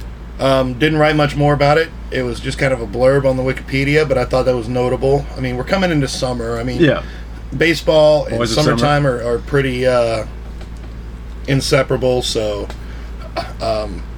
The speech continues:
Speaker 1: you know, go out, hit the sandlot.
Speaker 2: That, that, that is one sport, America's pastime, as they say. That is
Speaker 1: Mm-hmm.
Speaker 2: one sport that took off and really endeared itself. And
Speaker 1: Absolutely. All right. Eighteen sixty-five.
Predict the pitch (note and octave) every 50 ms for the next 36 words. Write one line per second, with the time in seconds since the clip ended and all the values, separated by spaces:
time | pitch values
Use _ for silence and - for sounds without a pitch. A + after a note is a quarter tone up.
0 | - - - - - - - - - - C3+ C#3+ C#3 C3+ B2 B2 C3+ C#3+ - -
1 | - - C3+ C3+ - - - - C#3 C3+ C3 C3+ C#3 C#3 D3 D3+ D3 - - -
2 | - - - - - - - - - - - - - - - - - - - -
3 | - - - C#3+ D3 C#3 B2 C3+ C3+ A#2 C#3 D3+ D#3+ D#3 C#3+ B2+ B2+ A#2+ - -
4 | B2 A#2 A2 G2+ G2 A2 G#2+ G#2 A2 A2+ G#2+ G#2+ G2 - A2+ A2+ A2+ - - G2
5 | F2+ F#2 F#2 F2+ F#2 F#2+ - - - G2+ F#2 - - G2+ A#2+ D3+ D3+ C#3+ - -
6 | - A#2 G#2+ G2 F#2+ G2+ F2+ - - A2+ G2+ - G2+ F#2+ F#2+ F#2 E2+ - - -
7 | - - - - - - - - - - - - - - F#2+ G2 F#2+ G2 G2+ G2+
8 | G2 F#2+ F#2+ F2 G#2 G#2 G2+ F#2+ F2+ - - F#2 F2+ F2 - G2+ F#2 E2+ - -
9 | - - - - - - - C3 C3 - - C3 A#2 C3+ C#3+ C3+ F#2 D2+ - -
10 | - - - - - - - - - - - - - - - - - - - -
11 | - - - - - - - - D#3 E3 F3 F3 D#3+ C#3 - - - - - -
12 | - - - - - - - - - - - - - - - E3+ G3 F#3+ - -
13 | - F#3+ F#3 F3+ F3 F3 E3+ - - - D#3 - - - D#3+ C#3+ - B2+ A2 G2
14 | - - - - - - - -